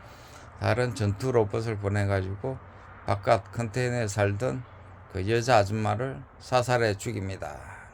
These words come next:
그리고 기존에 있던 인간들은 이제 영혼이 다 사라졌죠. 이제 오로지 인간 소녀 야하고 이제 갓 태어난 소-, 소년, 아들, 소년, 이 두 애-,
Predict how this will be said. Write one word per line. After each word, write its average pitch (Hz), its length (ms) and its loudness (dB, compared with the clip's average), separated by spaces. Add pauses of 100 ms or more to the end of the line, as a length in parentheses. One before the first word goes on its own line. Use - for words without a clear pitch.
그리고 135 640 -6 (800)
기존에 120 360 0
있던 107 340 -4
인간들은 120 460 -2
이제 92 240 -6
영혼이 117 320 0
다 101 100 4
사라졌죠. 107 680 -2 (140)
이제 104 240 -6 (580)
오로지 120 540 0 (340)
인간 123 460 0
소녀 110 420 -2
야하고 104 580 2 (520)
이제 117 140 -12
갓 110 240 2
태어난 123 400 -2
소-, - 300 -14
소년, 107 560 4 (320)
아들, 123 400 0 (280)
소년, 104 680 2 (720)
이 123 240 -2 (100)
두 117 220 -4
애-, - 120 -6